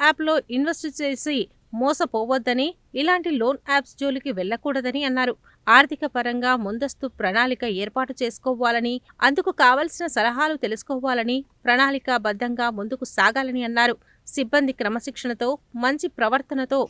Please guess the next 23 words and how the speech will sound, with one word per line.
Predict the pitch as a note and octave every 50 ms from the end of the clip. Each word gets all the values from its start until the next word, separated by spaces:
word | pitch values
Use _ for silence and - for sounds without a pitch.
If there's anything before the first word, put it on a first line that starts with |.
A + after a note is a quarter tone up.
| - _ _ _ - A#3+
విధులు | D4 C#4+ F#4+ F#4+ G4+ F4 B3
నిర్వర్తించాలని | A#3 G#3+ A#3 C#4+ D#4 - D#4 C#4+ C4+ - - C#4+ C4 B3+ B3 C4 D4
అన్నారు. | C4+ B3+ B3 B3+ B3 A#3+ A3+ - _ _ _ _ -
సిబ్బందికి | - B3 G#3 G#3+ C4+ C4+ B3+ B3+ A#3+ - B3+ C4+ D4+ E4+ E4 _ _
విధుల్లో | - A#3 A3 C#4+ C#4 C4+ C4 B3+ B3+ G3 F3+ F#3+
ఎదురయ్యే | F#3+ B3 C4 B3+ A#3+ A#3+ B3 B3 - -
సమస్యలను | G3 G#3 A#3 - - C#4+ B3+ A#3+ B3 B3 - - -
అడిగి | A3 A#3+ A#3+ C#4 -
తెలుసుకున్నారు. | B3 A#3 A#3 - - - A#3+ A#3+ A#3+ A#3+ A#3+ A3+ - _ _ _ - A#3+
వారిపై | C#4+ D#4 E4+ - - E4+ D#4+ A#3+ G3
ఒత్తిడి | G3 F#3+ - D4 D#4 D4+ C#4+
లేకుండా | C#4+ C4+ - C#4 B3+ B3+ B3 B3+ B3+ A#3+ - _ _ _ - B3
అందరికీ | C4 C4+ F#4 F#4 E4 D#4+ - -
సమానంగా | G#3+ A3+ C4 C#4+ D4 C#4+ C#4 C#4 C4+ C#4 C4+ B3
విధులు | G#3+ G3+ C4 C4 B3 A#3+
నిర్వహించేలా | G3 G3+ A#3+ A#3+ - C4 B3+ - - C4 A#3+ B3 C4+ C4 A3+ F#3 - - _ A3 G3+
డ్యూటీలను | C#4 D#4 F4 - A4 G#4+ G4+ F4+ E4+ B3 -
వేయాలని | G#3 A3 A3 C4 D4 D4 C4+ A#3+ B3 C4 - - - G#3+
అధికారులను | G#3 A3+ - C#4+ C#4 C4+ B3+ A#3+ B3 B3+ - - _ - C4+
ఎస్పీ | D#4 - - - F#4 E4 D#4 - - _ _ - - C4
ఆదేశాలను | D#4 D4+ G4+ G#4 - - F#4 E4 D#4 C#4+ C#4+ C#4+ D4 A#3 A3
జారీ | A3 G#3+ A3+ C4+ C#4+ - B3+
చేశారు. | A#3 B3 - C4 B3+ B3 A#3